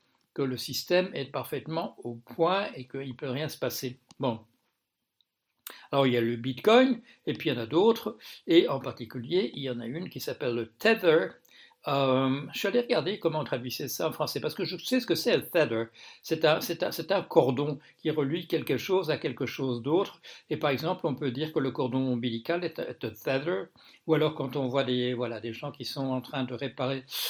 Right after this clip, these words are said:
une fusée quelque, ou une station quelque part dans l'espace, ils sont reliés par un câble et on appelle ça, ce câble, on appelle le tether. Euh, quand je regarde, euh, la traduction en français,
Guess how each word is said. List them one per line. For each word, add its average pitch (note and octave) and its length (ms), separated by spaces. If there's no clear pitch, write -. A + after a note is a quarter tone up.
une E3+ 140
fusée D#3+ 420
quelque, D#3 240
ou C#3+ 100
une C#3+ 60
station D#3+ 480
quelque C#3+ 240
part D3 200
dans C3 140
l'espace, F3+ 640
ils D#3 140
sont D#3 160
reliés C#3 240
par B2 180
un B2+ 140
câble G3 320
et - 20
on C#3+ 80
appelle B2+ 220
ça, F3 200
ce C3 60
câble, E3 280
on C#3+ 60
appelle C#3 240
le A#2+ 220
tether. B2+ 400
Euh, C#3+ 380
quand C#3 140
je B2+ 100
regarde, C3+ 400
euh, B2 380
la A#2+ 140
traduction A#2+ 420
en C3 60
français, D#3 500